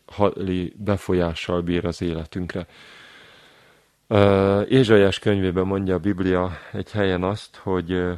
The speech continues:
Isten lakásul adta a földet az embernek. Egy csodálatos kifejezés, nem? Hogy lakásul adta.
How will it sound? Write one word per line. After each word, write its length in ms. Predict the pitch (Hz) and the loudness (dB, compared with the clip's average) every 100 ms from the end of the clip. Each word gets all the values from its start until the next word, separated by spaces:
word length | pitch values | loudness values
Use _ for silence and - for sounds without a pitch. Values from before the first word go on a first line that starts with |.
| - _ _ _ - | -10 _ _ _ -8
Isten 380 | 98 - 98 | -6 -2 0
lakásul 600 | 110 117 - 80 - 85 | 0 -2 -6 -10 -12 -10
adta 280 | 82 - - | -12 -12 -14
a 60 | 76 | -14
földet 520 | - 82 76 78 - | -12 -10 -10 -12 -16
az 160 | 82 80 | -16 -14
embernek. 680 | 73 71 78 92 87 - _ _ 101 | -14 -14 -18 -20 -20 -20 _ _ -14
Egy 80 | 101 | -12
csodálatos 580 | - 104 90 80 82 - | -4 -4 -2 -6 -12 -14
kifejezés, 680 | - - 82 80 78 85 78 | -16 -12 -10 -10 -10 -14 -14
nem? 160 | 101 98 | -10 -8
Hogy 120 | 98 | -4
lakásul 600 | 107 - 80 80 - 80 | -6 -6 -12 -12 -12 -12
adta. 320 | 80 - | -14 -18